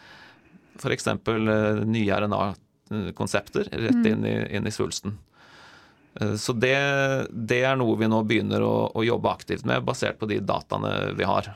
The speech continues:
Speaker 2: Mm. Men da høres det jo ut som på mange måter dere begynner å bli et mer sånn plattformselskap.
Speaker 1: Det er helt klart planen.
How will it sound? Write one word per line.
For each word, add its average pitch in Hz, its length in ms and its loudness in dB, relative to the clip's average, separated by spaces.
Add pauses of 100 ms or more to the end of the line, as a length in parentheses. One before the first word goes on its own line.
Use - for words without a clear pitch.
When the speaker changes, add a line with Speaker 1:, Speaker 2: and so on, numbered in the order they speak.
(140)
Speaker 2:
Mm. 240 240 0 (960)
Men 240 120 2
da 262 100 4
høres 247 360 2
det 202 80 4
jo 196 380 2
ut 170 60 -2
som 175 240 2
på 185 120 0
mange 170 200 2
måter 160 380 0
dere 160 240 2
begynner 156 340 2
å 156 60 -2
bli 160 140 0
et 156 200 -2
mer 160 300 2
sånn 165 320 0
plattformselskap. 160 1300 -2 (1500)
Speaker 1:
Det 131 140 2
er 139 120 4
helt 131 340 0
klart 117 200 0
planen. 101 300 0